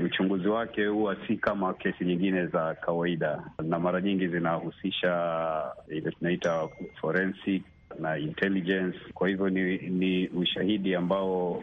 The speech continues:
unataka utaalamu pia kukusanya na ku-,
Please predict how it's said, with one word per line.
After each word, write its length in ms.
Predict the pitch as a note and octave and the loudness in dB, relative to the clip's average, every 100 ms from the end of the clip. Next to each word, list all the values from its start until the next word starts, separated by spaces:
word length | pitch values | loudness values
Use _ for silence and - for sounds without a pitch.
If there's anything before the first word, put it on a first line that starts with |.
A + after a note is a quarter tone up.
| - | -8
unataka 1080 | E2+ E2+ E2 - F2+ F2 F2 E2+ E2 D#2+ F2 - - - - - | -2 0 0 0 -2 0 0 2 0 -2 -4 -14 -20 -20 -20 -6
utaalamu 720 | F2+ E2+ F#2 F2+ G2+ G2 F2+ | -4 0 0 2 0 0 -4
pia 280 | F2 F#2+ F2 | 0 2 2
kukusanya 760 | - E2+ D#2 G2 - F#2+ F#2 E2+ | -2 -4 -4 -4 0 0 2 0
na 140 | E2 | -2
ku-, 540 | - E2 E2 E2 D#2+ | -2 0 2 2 0